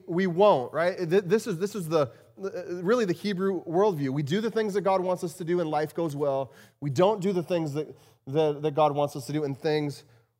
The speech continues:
won't. So then, so then how do you know what the intentions of your Creator are? And again, the ancient Hebrews believed that the Creator God communicated his atten-, intentions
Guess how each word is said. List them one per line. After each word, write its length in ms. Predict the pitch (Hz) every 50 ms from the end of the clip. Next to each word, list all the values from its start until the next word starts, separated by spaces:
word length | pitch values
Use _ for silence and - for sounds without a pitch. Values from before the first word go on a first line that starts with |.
| _ _ -
won't. 380 | 165 185 214 208 175 127 113 - - - - _ _ _ _ _ _ _ _ _ _ _ _ _ _
So 120 | - - 196
then, 220 | 214 208 190 170 - -
so 160 | 156 - 202
then 140 | 214 202 165
how 280 | - - - 226 262
do 60 | 302
you 140 | 277 254 233
know 380 | 202 202 214 220 220 214 208 202
what 180 | 196 190 180
the 100 | - 190
intentions 500 | 180 165 - - 190 185 - 190 180 160
of 460 | 180 - 170 165 170 170 160 147 - 185
your 140 | 165 165
Creator 520 | 143 - - 175 170 165 151 156 165 - -
are? 360 | 170 185 180 156 127 117 - - _ _ _ _ _ _ _ _ _ _ _ _ _ _ _
And 80 | 143 147
again, 220 | 156 151 196 190
the 120 | 165 180 139
ancient 320 | 156 165 147 - 170 151
Hebrews 280 | 170 180 160 165 156 143
believed 340 | 143 147 156 170 170 160 147
that 120 | 151 139
the 60 | 139
Creator 440 | - - - - 160 160 175 180 180
God 500 | 160 139 151 156 156 151 139 139 151 151 - _ - _ _ _ _ _
communicated 720 | - - 151 147 156 170 185 190 180 - 180 180 170 160
his 180 | 143 160 151 151
atten-, 260 | 151 139 165 151 151 -
intentions 680 | 151 147 - 156 147 147 143 - 147 139 139 127 -